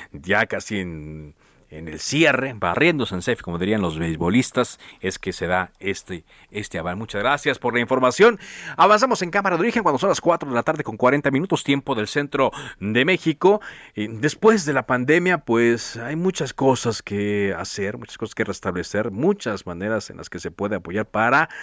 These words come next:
fortalecer al turismo, una de las, eh, fuentes económicas de México, y hay una propuesta que se está haciendo en torno a recuperar el liderazgo de México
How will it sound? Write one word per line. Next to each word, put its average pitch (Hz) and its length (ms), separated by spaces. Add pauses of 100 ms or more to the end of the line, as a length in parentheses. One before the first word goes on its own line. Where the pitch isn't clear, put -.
(180)
fortalecer 113 680
al 127 200
turismo, 151 600
una 101 240
de 87 140
las, 80 440
eh, 73 360 (320)
fuentes 165 440
económicas 104 600 (340)
de 82 160
México, 131 540 (320)
y 110 120
hay 160 480
una 143 440
propuesta 120 1000
que - 160
se 90 140
está 113 240
haciendo 113 640 (340)
en 98 300
torno 170 600
a 92 260
recuperar 113 580
el 101 120
liderazgo 107 300
de 95 100
México 113 520